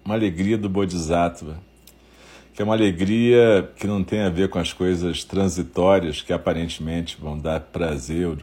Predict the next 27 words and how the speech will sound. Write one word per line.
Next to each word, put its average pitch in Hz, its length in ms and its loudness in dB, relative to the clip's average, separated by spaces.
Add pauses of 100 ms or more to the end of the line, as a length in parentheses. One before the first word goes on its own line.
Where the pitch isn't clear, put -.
ou 80 140 -8
dor 82 380 -4
pra 80 180 -8
gente, 90 440 -8
mas 95 160 -10
tem 104 160 -8
a 95 60 -4
ver 95 200 -6
com 110 120 -10
uma 104 140 -4
alegria 92 480 -2
transcendental 90 1000 -6 (960)
de 85 460 -6 (800)
tá 95 160 4
incluído 92 580 -2
nesse 85 400 -2
grande 87 540 -2
todo 90 360 -4
que 82 120 -8
a - 20 -4
gente 80 320 -8
não 82 120 -8
sabe 80 360 -4
o 78 40 -10
que 80 180 -14
que 78 200 -10
é. 71 120 -10